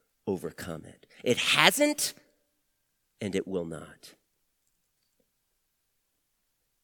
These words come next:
Romans one nineteen, excuse me, the second thing that the light does is that it shines on every person who's come into the world. He says, "You're the true light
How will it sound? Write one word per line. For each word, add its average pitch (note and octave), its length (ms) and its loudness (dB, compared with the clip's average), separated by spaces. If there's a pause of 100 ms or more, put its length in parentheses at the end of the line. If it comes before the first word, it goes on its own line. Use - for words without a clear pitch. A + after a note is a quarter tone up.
(960)
Romans C3+ 460 2
one C3 360 0
nineteen, A2 680 -6
excuse B2+ 260 -2
me, F2+ 200 -8 (160)
the C3 80 2
second F3+ 420 6
thing A#2 220 2
that A2+ 160 -4
the A2 80 -2
light G#2 280 -2
does E2 520 -8 (360)
is A2 160 -4
that A#2 160 0
it A2+ 120 2
shines C#3+ 440 0
on A2+ 180 2 (100)
every E3+ 400 2
person F2+ 800 -8 (520)
who's A2+ 180 -10
come G#2 180 -4
into G#2 220 -6
the G#2+ 80 -8
world. A2 220 -4
He G#2+ 100 -8
says, C3+ 260 -2
"You're C#3 120 -2
the A2+ 100 -4
true G3 420 -2
light A2+ 520 0